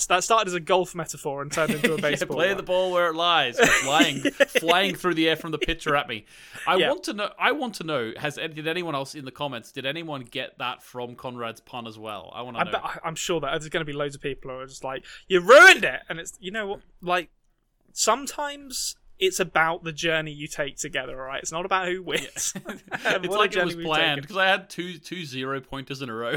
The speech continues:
Speaker 2: <laughs> and then I got
Speaker 1: Yeah.
Speaker 2: a five.
Speaker 1: I, I, I mean, literally, when I'm planning, when I'm writing these out, I've got, like, dates kind of earmarked, circled on the calendar, being like, "That's gonna be a good one." <laughs> Um, and the last two were rough ones, but this one was a return to form, as far as I'm concerned.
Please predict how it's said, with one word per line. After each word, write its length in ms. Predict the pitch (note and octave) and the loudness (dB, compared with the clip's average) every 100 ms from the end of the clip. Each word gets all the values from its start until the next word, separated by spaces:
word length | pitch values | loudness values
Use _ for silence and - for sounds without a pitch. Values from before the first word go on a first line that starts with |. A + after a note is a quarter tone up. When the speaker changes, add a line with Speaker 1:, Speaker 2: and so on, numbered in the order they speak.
| - | -6
Speaker 2:
<laughs> 120 | - - | -4 -2
and 100 | - | -2
then 220 | A#3+ A3+ - | -6 -8 -10
I 60 | |
got 100 | - | -4
Speaker 1:
Yeah. 180 | D#3 D3 A2+ | -2 -2 -4
Speaker 2:
a 60 | |
five. 300 | - A2+ E2 - | -14 -12 0 8
Speaker 1:
I, 220 | G#3 G#3+ | 8 10
I, 180 | F#3+ G3+ | 10 10
I 40 | |
mean, 220 | G3+ A3 G3 | 8 2 -2
literally, 340 | G#3 D#4+ - F3 | -2 0 0 2
when 140 | F3+ | 4
I'm 160 | A3 B3 | 2 2
planning, 300 | B3+ A#3+ F#3+ | 2 0 2
when 100 | G3 | 2
I'm 140 | A3+ | 4
writing 300 | G#3 G#3+ G#3+ | 4 4 2
these 160 | F3+ E3+ | -2 2
out, 200 | E3+ C#3+ | 4 4
I've 140 | D3+ | -2
got, 260 | D#3 F#3+ F#3+ | 0 0 2
like, 260 | D#3 D3+ D3+ | -2 -2 0
dates 460 | E3 D#3 - - - - _ | 0 0 -4 -6 -8 -18 _
kind 140 | - E3 | -2 2
of 60 | |
earmarked, 640 | E3+ F3 C#3+ C3 - - - | 4 4 2 -4 -4 -8 -4
circled 360 | - G3 F#3 F#3 | 4 4 6 2
on 100 | F3 | 2
the 60 | |
calendar, 400 | - E3+ D#3+ D3 | 4 4 4 0
being 180 | D3 D3 | 0 0
like, 180 | C#3 C#3 | 2 0
"That's 180 | C#3+ E3 | 0 0
gonna 140 | E3+ | -2
be 80 | D#3 | -2
a 60 | C#3+ | -4
good 160 | C#3 | -4
one." 200 | B2+ C3 C3+ - | -6 -10 -12 -20
<laughs> 160 | - - | -20 0
Um, 720 | D#3 D3 D3 D3+ D3 C#3+ D3+ - _ | 4 6 4 2 -2 -12 -20 -20 _
and 140 | - D#3+ | -4 2
the 60 | |
last 320 | D#3+ F#3+ F#3+ - | 6 8 6 4
two 200 | G3+ F3+ | 4 4
were 100 | E3+ | 2
rough 240 | E3 - | 0 0
ones, 280 | D3 C3 C3 | -4 -6 -8
but 120 | C#3+ | -6
this 180 | D3+ E3 | -4 -2
one 140 | F3 D#3 | -2 -2
was 100 | D3+ | -6
a 60 | D3+ | -8
return 340 | D#3 E3+ D#3 | -4 -2 -4
to 80 | D3 | -6
form, 460 | - D#3 C3 A#2+ A#2 | -2 -2 -2 -6 -10
as 140 | C3+ | -8
far 160 | - C#3+ | 0 0
as 80 | C3+ | 0
I'm 160 | C3+ C3+ | -4 -8
concerned. 400 | B2 B2 A#2+ | -10 -8 -10